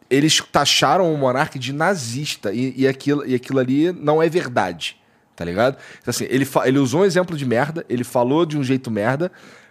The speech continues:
mas, pô, é, o que aconteceu com ele, que até hoje, assim, se for, não é muito difícil, você pro-, faz um, se você faz um, uma pesquisa no Twitter, por exemplo, sobre o nome do Monark lá,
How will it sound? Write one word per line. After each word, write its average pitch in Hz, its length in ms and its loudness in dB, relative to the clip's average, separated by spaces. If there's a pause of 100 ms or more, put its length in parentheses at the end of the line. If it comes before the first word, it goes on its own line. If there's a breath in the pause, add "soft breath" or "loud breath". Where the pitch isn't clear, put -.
(200 loud breath)
mas, 127 140 0
pô, 143 300 2
é, 117 340 2
o 131 100 -6
que 131 140 -4
aconteceu 165 560 -4
com 143 160 -2
ele, 151 100 0
que 147 120 -2
até 170 240 2
hoje, 160 340 4
assim, 127 160 -6
se 104 80 -10
for, 123 160 -4
não 131 140 0
é 175 100 4
muito 208 220 -2
difícil, 127 420 -6
você 147 100 -6
pro-, 139 280 -8
faz 131 260 0
um, 123 160 -4 (320 loud breath)
se 123 100 -6
você 120 140 -4
faz 127 220 0
um, 131 100 -4
uma 117 260 -4
pesquisa 127 640 -2
no 123 160 -2
Twitter, 131 400 0
por 117 140 -2
exemplo, 110 200 0
sobre 113 200 -6
o - 20 -6
nome 117 160 -4
do 113 100 -8
Monark 110 460 -4
lá, 120 260 0